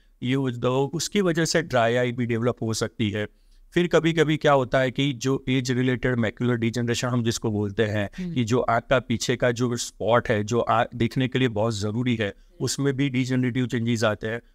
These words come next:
Speaker 1: वो नॉर्मल है, जैसे आप, जैसे जैसे आपकी उम्र होती है तो आपको नीज में भी प्रॉब्लम आती है, आपका
Speaker 2: हम्म।
Speaker 1: घुटन में का कभी-कभी चलने में दिक्कत करता है,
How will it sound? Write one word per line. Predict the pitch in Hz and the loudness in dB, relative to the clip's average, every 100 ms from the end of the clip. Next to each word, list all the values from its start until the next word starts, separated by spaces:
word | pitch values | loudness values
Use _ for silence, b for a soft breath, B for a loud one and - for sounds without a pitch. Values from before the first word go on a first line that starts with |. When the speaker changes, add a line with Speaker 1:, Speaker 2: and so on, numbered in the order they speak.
| - | -2
Speaker 1:
वो | 180 | 2
नॉर्मल | 214 196 196 214 147 | 4 4 4 2 0
है, | 104 87 - | 0 -4 -2
जैसे | 123 123 156 | -2 0 0
आप, | 135 139 143 120 | 2 0 -4 -6
जैसे | 123 120 147 | -2 -2 0
जैसे | 139 139 | 0 2
आपकी | 135 - | 0 0
उम्र | 127 131 135 | -2 -2 -2
होती | 123 113 123 | -2 -2 0
है | 110 | 0
तो | - - - 123 | -2 -14 -2 2
आपको | 123 143 | 2 2
नीज | 123 131 127 135 | 0 0 0 0
में | 139 | 0
भी | 123 131 | 0 0
प्रॉब्लम | 120 113 113 107 | 2 2 0 -2
आती | 98 104 | -2 0
है, | 98 | 0
आपका | 101 117 131 | 2 2 2
Speaker 2:
हम्म। | 123 | 0
Speaker 1:
घुटन | 127 - 131 | -2 -4 -2
में | 127 135 131 | 0 0 0
का | 131 131 | 0 0
कभी-कभी | 127 123 120 120 127 | 0 0 0 0 0
चलने | 131 120 127 | 0 0 0
में | 127 113 | 0 -2
दिक्कत | 101 120 | -2 -4
करता | - 98 - 87 | -2 -6 -4 -4
है, | 95 | -4